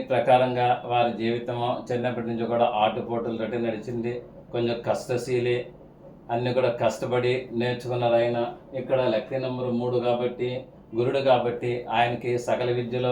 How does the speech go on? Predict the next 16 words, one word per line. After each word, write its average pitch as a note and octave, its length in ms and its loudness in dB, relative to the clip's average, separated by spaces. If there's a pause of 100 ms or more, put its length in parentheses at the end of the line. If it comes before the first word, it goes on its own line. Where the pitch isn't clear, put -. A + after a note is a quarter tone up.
వచ్చాయి. A#2 420 -2 (340)
అటు - 140 2 (160)
ఆస్ట్రాలజీ, A#2+ 580 2 (440)
ఇటు B2 120 0 (120)
వాస్తు, A2+ 380 4 (260)
ఇటు A#2+ 140 -2 (120)
న్యూమరాలజీ, A#2+ 600 2 (260)
ఇటు B2+ 180 -2 (140)
క్రిటిసిజం B2 560 0 (180)
అంటే A2+ 140 0 (100)
విమర్శ. A2+ 340 0 (600)
తర్వాత C3 340 6 (380)
ఆయన B2 200 2 (1040)
అంటే A#2+ 240 2 (640)
పైకి B2 380 2
తెలియని B2 340 2